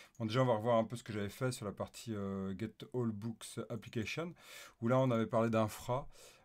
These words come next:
On était allé récupérer, en fait, notre pipeline avec un share replay pour, euh, pour éviter de réappeler. Et puis après, ici, on avait fait un get all qui permettait de recharger. Euh, on renvoie ici toute notre interface. Et en fait, l'idée, c'est que avant de partir sur N G R X, ce que j'ai envie de voir, c'est que, euh,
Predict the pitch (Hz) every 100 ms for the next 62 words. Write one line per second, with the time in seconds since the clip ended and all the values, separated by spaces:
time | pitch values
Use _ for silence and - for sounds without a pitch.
0 | - 117 113 110 117 110 117 113 101 110
1 | 104 127 117 113 120 113 101 - 107 -
2 | 123 120 101 95 101 - 117 104 101 123
3 | - 98 98 95 95 - 98 101 95 98
4 | 117 101 101 95 113 107 - 127 143 -
5 | - - - 117 113 - 139 123 - 131
6 | 123 - 127 117 113 113 110 - 127 131
7 | 127 117 104 104 120 113 107 98 92 101
8 | 123 _ _ - - _ _ - 104 101
9 | 98 98 117 113 104 110 113 113 - 127
10 | - - 113 107 101 95 - 131 131 101
11 | 92 117 - 107 113 127 117 113 110 107
12 | 98 - - - _ - 117 123 131 127
13 | - 123 - 113 107 107 143 135 - 107
14 | 104 101 117 123 113 - 104 98